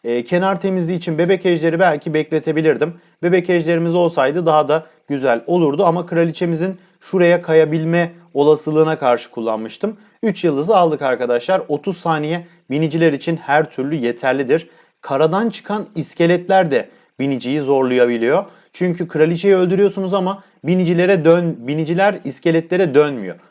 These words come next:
Madenci gibi değiller yani. Direkt savunmaya gidiyorlar ama gördüğünüz gibi on iki on üç tane binicimiz var. Gerçekten muhteşem bir ordu.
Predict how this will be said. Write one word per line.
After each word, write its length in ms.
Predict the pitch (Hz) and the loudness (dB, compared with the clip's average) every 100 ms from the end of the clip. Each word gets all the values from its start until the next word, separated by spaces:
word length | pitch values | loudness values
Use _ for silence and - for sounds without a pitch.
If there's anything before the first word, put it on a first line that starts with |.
| _ | _
Madenci 560 | 123 131 139 147 147 151 | -2 0 2 0 -2 -6
gibi 240 | 151 135 | -6 -2
değiller 380 | 127 139 120 107 | 0 0 2 0
yani. 360 | 107 110 147 170 _ - | 0 -2 -4 -8 _ -4
Direkt 240 | 135 139 | 0 0
savunmaya 480 | - 127 131 139 139 | -2 -2 0 0 -2
gidiyorlar 380 | 120 110 139 190 | 0 -2 0 2
ama 320 | 175 185 190 - _ | 2 0 -4 -10 _
gördüğünüz 500 | 170 180 170 180 170 | 2 2 2 0 -2
gibi 180 | 151 165 | -2 -2
on 260 | - 170 185 | 0 0 0
iki 220 | 170 185 | -2 -4
on 120 | 185 | -4
üç 160 | 170 - | -4 -4
tane 300 | 160 180 147 | -4 -2 -4
binicimiz 480 | 156 147 175 139 | -4 -2 -4 -2
var. 200 | 135 165 - _ _ | 0 0 -2 _ _
Gerçekten 680 | - 160 185 170 151 - 170 | 0 2 0 -2 -6 -2 -2
muhteşem 640 | 156 135 147 139 170 160 147 | -2 -4 -4 -2 -2 -2 0
bir 60 | |
ordu. 380 | 127 127 165 170 | 0 0 -2 -4